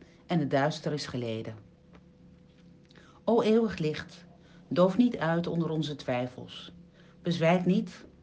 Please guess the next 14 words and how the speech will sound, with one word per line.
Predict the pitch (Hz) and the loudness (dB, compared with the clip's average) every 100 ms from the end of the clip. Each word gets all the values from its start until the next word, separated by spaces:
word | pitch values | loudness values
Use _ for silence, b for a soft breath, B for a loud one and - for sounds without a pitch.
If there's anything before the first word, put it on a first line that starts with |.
| - | -4
onder | 185 170 | 0 0
wat | 156 151 | -2 2
wij | 143 139 | 4 4
willen. | 127 107 110 - - - B B B B - | 2 -2 -6 -12 -20 -20 B B B B -2
En | 170 | 0
word | 170 175 | 2 2
niet | 202 220 | 0 0
onzichtbaar | - 190 196 196 - 123 123 127 | -4 -2 0 -2 -2 -6 -4 -4
door | 139 | -2
ons | 143 151 - | -2 -4 -6
ongeduld, | - 180 175 147 120 107 104 - - B B B - | -2 0 0 -4 -4 -6 -8 -16 -20 B B B -8
onze | 160 135 | -4 -4
korte | 131 165 165 165 | -2 -4 -2 -2
adem | 135 135 131 131 131 | 0 0 0 -2 -4